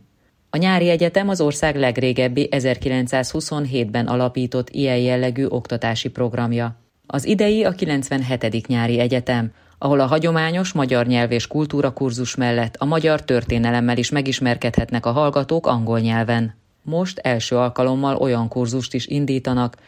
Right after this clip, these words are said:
mely nem csak Magyarországgal, hanem Kelet-Európával is foglalkozik. Harminc országból százhat diák érkezett a július huszonkettedikétől augusztus tizenhatodikáig tartó Nyári Egyetemre. A legidősebb hallgató nyolcvanöt éves, a legfiatalabb tizenöt esztendős.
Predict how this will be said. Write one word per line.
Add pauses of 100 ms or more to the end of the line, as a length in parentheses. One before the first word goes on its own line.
(260)
mely
nem
csak
Magyarországgal,
hanem
Kelet-Európával
is
foglalkozik. (580)
Harminc
országból
százhat
diák
érkezett
a
július
huszonkettedikétől
augusztus
tizenhatodikáig
tartó
Nyári
Egyetemre. (420)
A
legidősebb
hallgató
nyolcvanöt
éves,
a
legfiatalabb
tizenöt
esztendős.